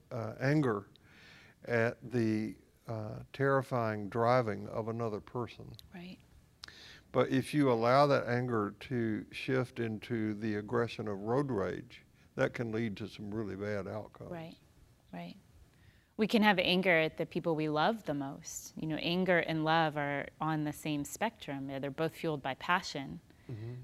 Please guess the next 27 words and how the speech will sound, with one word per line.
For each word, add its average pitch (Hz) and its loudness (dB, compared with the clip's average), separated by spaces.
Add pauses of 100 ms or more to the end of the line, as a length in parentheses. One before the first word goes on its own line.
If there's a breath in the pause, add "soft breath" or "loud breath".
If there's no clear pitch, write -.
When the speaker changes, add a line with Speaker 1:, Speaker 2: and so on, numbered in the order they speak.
Speaker 2:
But 160 0
how 175 10
we 156 4
act 160 4
in 156 0
that 139 -2
anger 151 -2
says 151 -4
everything 156 0 (120)
about 147 -4 (540)
how, 170 4 (140)
how 156 -2
well 151 0
we're 151 -2
able 147 -4
to - -10
love 139 -4
both 143 -6
ourselves 139 -8
and 139 -8
the 135 -10
other. 143 -12
Speaker 1:
You, 165 0
you 151 6
know, 143 8
I, 135 6
I, 131 -4